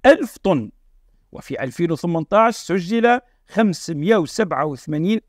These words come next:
ألف طن. في ميناء صيد يتوفر على منشآت لولوجه تصل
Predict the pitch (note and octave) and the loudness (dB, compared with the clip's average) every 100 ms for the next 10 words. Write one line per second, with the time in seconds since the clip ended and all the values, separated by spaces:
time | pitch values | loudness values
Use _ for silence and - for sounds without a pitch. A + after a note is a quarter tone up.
0 | E3 G3+ A#3 - C4 E3+ - _ _ _ | 2 2 2 0 0 0 -4 _ _ _
1 | _ _ _ _ D#3 E3 D3 C3+ F3 A3 | _ _ _ _ 0 2 2 2 2 2
2 | A#3 F#3+ - F3+ A3+ F#3+ A#3+ A#3+ B3+ _ | 0 -6 -2 0 2 2 0 -2 -4 _
3 | _ _ A#3+ B3 A#3 C4+ C#4+ - E3+ B2+ | _ _ 0 0 2 2 0 0 -2 0
4 | D#3 E3 D#3 D3 - C3 D3 F#3+ A#3 A3+ | 0 0 -2 -6 -6 -4 0 2 2 0
5 | A#3 A#3 B3 _ _ F#3 G3+ E3 D#3+ A3 | 0 -2 -2 _ _ -2 0 0 0 0
6 | A#3 G#3 F#3+ F3 A#3+ G3 A3 | 0 0 0 0 0 -2 -6